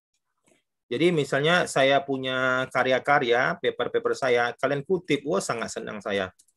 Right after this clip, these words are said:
Berarti saya punya karya itu direferensi berjuta umat. Berarti saya ini menjadi manusia yang bermanfaat. Betul kan? Nah, tetapi kalian ambil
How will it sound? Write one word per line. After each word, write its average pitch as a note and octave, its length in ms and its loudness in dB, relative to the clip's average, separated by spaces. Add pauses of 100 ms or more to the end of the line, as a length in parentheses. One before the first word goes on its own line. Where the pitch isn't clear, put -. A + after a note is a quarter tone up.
(260)
Berarti G#2+ 640 -2
saya A#2 400 2
punya A2+ 440 -8
karya A2 440 0
itu D3+ 520 -4 (120)
direferensi B2 880 -2
berjuta A#2+ 480 -2
umat. B2 320 -6 (320)
Berarti A2+ 440 -4
saya A#2+ 280 4
ini D3 160 0
menjadi A#2+ 320 -2
manusia A#2+ 400 -4
yang B2 160 0
bermanfaat. A2+ 640 -4
Betul B2+ 320 0
kan? D3 160 0 (1120)
Nah, A2+ 240 -4
tetapi F#3 480 2
kalian G#3+ 240 4
ambil F#3 640 2